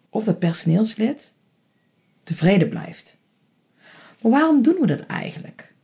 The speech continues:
Want bijvoorbeeld bij die veel eisende klant die net iets te veel berichten stuurt of net iets te veel onnodige vragen stelt of van die ellenlange voiceberichtjes inspreekt,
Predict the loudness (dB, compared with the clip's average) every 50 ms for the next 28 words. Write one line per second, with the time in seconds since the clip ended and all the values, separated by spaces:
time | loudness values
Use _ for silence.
0 | _ _ _ _ _ _ _ _ _ _ _ _ _ _ _ _ _ _ _ _
1 | _ _ _ _ _ _ _ _ _ -2 0 2 2 4 4 4 4 4 4 2
2 | 2 4 4 4 4 4 4 2 2 2 2 2 0 2 2 0 0 0 0 0
3 | 0 2 0 0 -2 -2 -4 -2 -2 0 -2 -2 -4 -6 -8 -10 -10 -12 -2 2
4 | 4 4 4 4 2 2 2 0 0 -2 -8 -10 -8 -6 -6 -4 -4 -6 -6 -10
5 | -14 -14 -14 -14 -14 -16 -10 -6 -4 -2 -2 -2 -4 -4 -6 0 2 4 4 4
6 | 2 2 2 2 4 6 6 4 2 0 -4 -4 -2 0 0 0 0 -2 -4 -6
7 | -8 -10 -8 -8 -10 -10 -12 -14 -20 _ _ _ _ -20 -20 _ -20 _ _ _
8 | _ -2 2 2 2 2 4 4 4 4 4 2 2 2 4 4 4 4 4 6
9 | 6 4 4 4 4 2 2 2 4 4 4 4 2 2 0 0 -2 0 -2 -4
10 | -4 -4 -4 -4 -4 -4 -4 -6 -6 -6 -4 -2 -2 -4 -4 -6 -12 -18